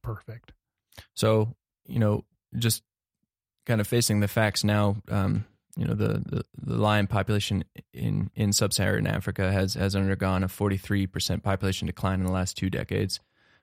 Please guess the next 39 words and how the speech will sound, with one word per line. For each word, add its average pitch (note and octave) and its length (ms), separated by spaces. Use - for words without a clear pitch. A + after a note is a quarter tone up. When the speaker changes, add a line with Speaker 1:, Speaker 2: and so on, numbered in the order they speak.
Speaker 2:
Um, F#2+ 220
and G2 80
they're G2 80
currently F#2+ 320
listed F#2 280
as F#2 120
vulnerable. F#2+ 600
Uh, E2+ 160
so A2 160
they're, G#2+ 240
you A2 100
know, G2+ 100
they, G#2+ 120
and G#2+ 100
they, G#2 100
they G#2 180
face G#2 320
a, F#2 160
a F2 120
handful G2 440
of F2+ 80
threats. - 500
And G2 140
so, G2+ 240
you G2 140
know, F#2+ 80
this G#2 180
work G#2 160
is G2+ 140
really G2 140
important F#2+ 580
in, - 60
in G2+ 80
terms F#2+ 260
of F2+ 80
assessing, F#2+ 640
assessing G2 380
how G2+ 160
this F#2 260